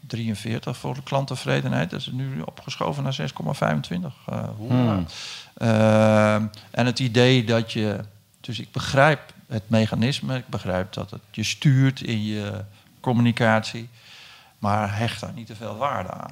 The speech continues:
Speaker 2: Ja.
Speaker 1: Want, eh, de wereld is niet zo maakbaar als, als je denkt. En ik, ik,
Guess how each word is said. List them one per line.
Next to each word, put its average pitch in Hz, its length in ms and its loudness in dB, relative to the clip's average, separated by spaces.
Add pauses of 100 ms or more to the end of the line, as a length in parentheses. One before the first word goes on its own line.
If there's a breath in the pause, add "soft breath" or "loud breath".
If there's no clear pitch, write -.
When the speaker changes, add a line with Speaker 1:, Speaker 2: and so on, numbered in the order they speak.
(120)
Speaker 2:
Ja. 104 160 2
Speaker 1:
Want, 101 240 -8
eh, 110 60 -8 (320)
de 101 140 -8
wereld 110 380 -6
is 123 160 -8
niet 113 180 -6
zo - 120 -8
maakbaar 95 680 -4 (440 soft breath)
als, 98 380 -10 (120)
als 120 200 -14
je 104 120 -10
denkt. 98 460 -10
En - 320 -12
ik, - 380 -18
ik, - 280 -20